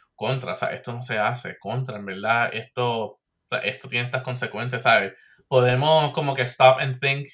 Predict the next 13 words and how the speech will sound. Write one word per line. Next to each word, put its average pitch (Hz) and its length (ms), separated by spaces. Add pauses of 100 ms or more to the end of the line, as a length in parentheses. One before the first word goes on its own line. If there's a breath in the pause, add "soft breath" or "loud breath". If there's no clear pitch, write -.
(180)
de 120 640
las 123 540
acciones, 143 560
las 127 120
consecuencias 131 880
y 123 60
lo 113 120
que 110 80
va 107 140
a 127 120
terminar 117 340
últimamente 104 460
pasando. 65 500